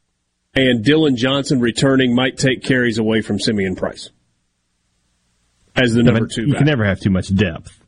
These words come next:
Speaker 2: You can
Speaker 1: I,
Speaker 2: never
Speaker 1: I
Speaker 2: have too much
Speaker 1: agree.
Speaker 2: depth.
Speaker 1: I, I agree, but I mean, I, I'm saying that's the only way that I can get to that.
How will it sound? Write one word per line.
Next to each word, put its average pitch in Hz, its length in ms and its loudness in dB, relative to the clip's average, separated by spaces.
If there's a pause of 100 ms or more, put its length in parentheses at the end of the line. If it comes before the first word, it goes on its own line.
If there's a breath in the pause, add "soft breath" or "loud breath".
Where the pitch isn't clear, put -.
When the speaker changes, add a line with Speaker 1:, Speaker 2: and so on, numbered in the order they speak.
Speaker 2:
You - 100 0
can 202 100 2
Speaker 1:
I, - 20 2
Speaker 2:
never 202 120 0
Speaker 1:
I 285 40 -2
Speaker 2:
have 285 100 -2
too 370 40 0
much 370 60 2
Speaker 1:
agree. 254 360 2
Speaker 2:
depth. 294 160 -6
Speaker 1:
I, 226 260 -2
I 208 120 0
agree, 175 340 2
but 190 160 0
I 185 40 0
mean, 170 380 0 (340)
I, 160 200 0
I'm 175 100 -2
saying 185 260 0
that's 180 260 -2
the 185 160 4
only 190 500 2
way 151 280 4
that 135 120 2
I 135 100 2
can 120 300 0
get 143 300 -2
to 120 120 -2 (200)
that. 104 500 -6